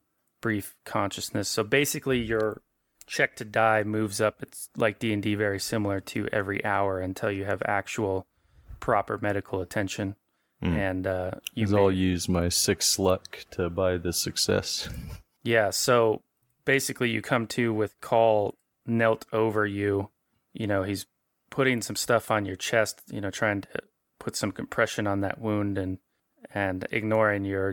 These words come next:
Speaker 1: damaged hand for the time being, but your eyes flicker open. And you have a little loss of time, you know, like those short-term memories in the last few moments didn't quite store correctly before it was lights out.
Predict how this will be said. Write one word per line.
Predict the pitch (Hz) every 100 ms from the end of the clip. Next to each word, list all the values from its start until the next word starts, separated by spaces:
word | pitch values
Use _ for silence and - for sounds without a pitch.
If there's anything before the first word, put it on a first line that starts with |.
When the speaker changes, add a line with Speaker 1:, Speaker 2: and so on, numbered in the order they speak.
| -
Speaker 1:
damaged | 110 104 98 -
hand | - 110 104 -
for | -
the | 104
time | - 101 98
being, | 98 98 95 98 -
but | - 107
your | 107
eyes | 104 104 101
flicker | - 117 - 101
open. | 101 98 104 98 - _ _ _ -
And | 113
you | 113
have | 135 131 110 _ _ _ _
a | 131
little | 139 175 151 131
loss | 135 131 123 117 -
of | 101
time, | 131 113 110
you | 107
know, | 107
like | 104 -
those | 110 98
short-term | 123 113 - 120 107
memories | 110 110 104 101
in | 104
the |
last | 101 104 98
few | - 107
moments | 104 101 98 -
didn't | - - _
quite | - 113 104
store | - 117 110
correctly | - 107 104 - 113
before | 107 - 110
it | -
was | 104
lights | 107 104 -
out. | 110 104 -